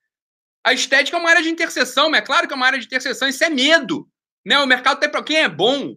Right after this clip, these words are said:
bicho, não vai perder paciente. Fica calmo, cara. Né? O que que é isso? O que que é isso? Né? O que que é isso? É medo.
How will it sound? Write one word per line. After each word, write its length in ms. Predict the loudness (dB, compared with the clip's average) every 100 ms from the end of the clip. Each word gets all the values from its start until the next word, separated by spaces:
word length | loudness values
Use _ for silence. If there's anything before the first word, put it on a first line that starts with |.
| _
bicho, 300 | -8 -8 -6
não 140 | -4
vai 160 | 0 0
perder 340 | 0 -6 -6
paciente. 640 | -6 -6 -6 -6 -4 -6 -6
Fica 240 | -2 -2
calmo, 420 | 0 0 0 -4
cara. 320 | -4 -4 -4 -10 _ _ -4
Né? 140 | 0 0
O 40 |
que 120 | 0
que 100 | 0
é 60 | 2
isso? 540 | 4 2 0 -4 -8
O 100 | -10 -6
que 120 | -2
que 100 | 0
é 60 |
isso? 500 | 0 -2 -6 -12 -18 _
Né? 140 | -6 -4
O 40 |
que 100 | -4
que 80 | -4
é 40 |
isso? 160 | -4 -2
É 60 | -4
medo. 500 | -2 -2 -4 -12